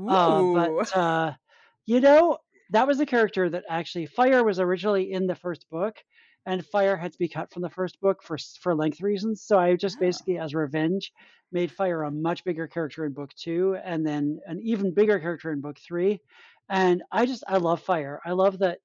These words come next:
Speaker 1: you know, fire is basically, like, a big fire-breathing beetle, giant beetle, breathes smoke and fire, and fire pronoun is fire. And I just was like, "That's awesome." I feel like that's, I feel like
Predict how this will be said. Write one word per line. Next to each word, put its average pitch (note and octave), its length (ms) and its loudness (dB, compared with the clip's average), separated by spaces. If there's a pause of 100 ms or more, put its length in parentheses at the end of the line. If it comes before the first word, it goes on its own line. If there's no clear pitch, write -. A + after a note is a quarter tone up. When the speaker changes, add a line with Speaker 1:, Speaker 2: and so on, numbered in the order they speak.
Speaker 1:
you E3 140 -2
know, D3 200 -4
fire G3 340 2
is F3+ 120 -4
basically, F3 400 -8
like, D3+ 200 -8
a C#3 60 -12
big F3+ 440 -4 (680)
fire-breathing F3 1160 -2
beetle, D3 580 -6 (160)
giant G3+ 400 0
beetle, D3 480 -8 (240)
breathes G3 320 0 (260)
smoke F3+ 440 -4
and D#3+ 120 -8
fire, D#3 320 -4
and D#3 320 -8
fire F#3 200 0
pronoun F#3+ 380 -2
is F#3 120 -10
fire. F3+ 520 -2
And E3+ 100 -8
I F#3 80 -4
just F#3+ 200 -12
was G#3+ 120 -8
like, A#3 160 -4 (380)
"That's F3+ 240 -2
awesome." G#3+ 440 -4
I D3 100 -10
feel G3 160 -2
like F3+ 160 0
that's, - 320 -8 (300)
I B3 80 -4
feel D#4+ 140 2
like G4 140 2